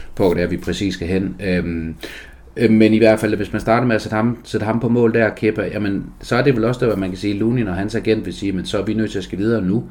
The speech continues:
Fordi den her mulighed, der åbner sig med Courtois', øh, skader, hvis han ikke får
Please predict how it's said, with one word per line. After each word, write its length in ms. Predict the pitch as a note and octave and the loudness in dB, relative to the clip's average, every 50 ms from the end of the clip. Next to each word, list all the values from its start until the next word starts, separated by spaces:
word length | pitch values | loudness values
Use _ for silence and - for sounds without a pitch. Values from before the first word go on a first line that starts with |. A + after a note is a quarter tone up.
| - - - - - - - - | -12 -18 -18 -18 -18 -18 -18 -16
Fordi 360 | - - G2+ F#2 F#2+ F#2 F2+ | -12 -6 -4 -2 -2 0 2
den 160 | F#2+ A2 A#2 A#2+ | 2 4 4 4
her 140 | A2+ G2+ | 2 2
mulighed, 340 | G2 G#2 A2+ A#2+ B2 A2+ G2 | 2 2 2 4 4 2 2
der 80 | F#2+ F#2 | 2 2
åbner 280 | F#2+ A2+ A#2+ B2 G#2 | 2 2 2 0 -2
sig 160 | F2+ - F2+ F2 | -4 -4 -6 -6
med 100 | F2 F2 | -6 -8
Courtois', 520 | - F2 - - G2+ G#2 G#2+ - - - | -8 -6 -4 -2 -2 -2 -2 -4 -6 -6
øh, 100 | E2 D#2+ | -6 -6
skader, 380 | - - G#2+ G#2 G#2+ A#2 A#2 G#2 | -4 -2 -2 0 2 2 0 0
hvis 180 | F2+ F2+ - | -2 -4 -6
han 200 | - A2 A2+ B2+ | -4 -2 -2 -2
ikke 140 | B2+ B2+ - | -2 -6 -4
får 460 | - B2 A#2 G2+ E2+ D2+ - - - | 0 2 2 2 2 0 -4 -10 -18